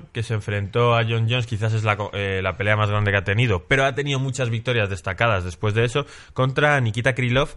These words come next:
que, que era una super promesa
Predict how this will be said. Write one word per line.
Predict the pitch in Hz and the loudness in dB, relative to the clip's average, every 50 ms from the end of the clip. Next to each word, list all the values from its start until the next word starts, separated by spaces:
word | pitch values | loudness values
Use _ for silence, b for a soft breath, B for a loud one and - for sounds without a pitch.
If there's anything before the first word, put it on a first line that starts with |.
| b b b b b b b | b b b b b b b
que, | - 117 110 107 107 104 104 101 101 101 98 98 95 95 92 92 95 - | 0 2 4 4 4 4 4 4 4 4 4 4 2 2 0 -2 -2 0
que | - 117 | 2 2
era | 120 127 | 4 4
una | 131 131 127 120 | 2 2 0 0
super | 117 - 120 113 110 - 110 104 101 98 98 95 95 92 95 92 92 92 - | 0 0 0 0 2 4 4 4 4 4 4 2 2 2 2 0 0 -2 0
promesa | - 110 110 117 123 131 - - 143 147 151 | 2 2 4 4 2 0 0 0 -2 -2 -2